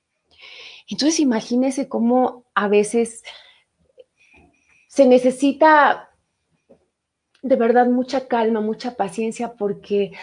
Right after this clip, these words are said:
a veces se dan los chispazos en cuanto a carácter muy fácilmente. Entre más larga la gira,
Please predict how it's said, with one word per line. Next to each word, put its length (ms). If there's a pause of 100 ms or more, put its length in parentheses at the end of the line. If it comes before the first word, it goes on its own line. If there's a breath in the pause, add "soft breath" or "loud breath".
(160 loud breath)
a 100
veces 300
se 140
dan 260
los 160
chispazos 680
en 140
cuanto 300
a 80
carácter 600 (480 loud breath)
muy 360
fácilmente. 960 (480)
Entre 280
más 540 (180)
larga 400
la 140
gira, 380